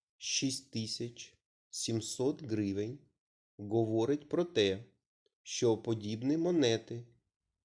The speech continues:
дуже цікаві для колекціонерів та інвесторів.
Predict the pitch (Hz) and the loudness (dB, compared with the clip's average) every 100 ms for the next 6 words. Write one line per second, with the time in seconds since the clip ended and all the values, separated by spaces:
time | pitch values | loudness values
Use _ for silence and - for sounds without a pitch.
0 | _ _ _ 95 98 101 113 165 185 - | _ _ _ -16 -6 -4 -2 -4 -2 -4
1 | 190 - 110 104 107 127 - _ _ _ | -2 4 6 6 4 -4 -12 _ _ _
2 | _ _ - 104 110 101 98 _ _ _ | _ _ -6 2 4 4 2 _ _ _
3 | _ 120 117 113 - - 107 98 95 107 | _ 4 4 2 0 2 4 4 2 2
4 | 139 165 - _ _ 95 95 - - 123 | 0 -4 -10 _ _ -2 -2 -4 -6 -2
5 | 131 101 87 - 95 - 104 | 2 2 2 -6 -14 -14 -16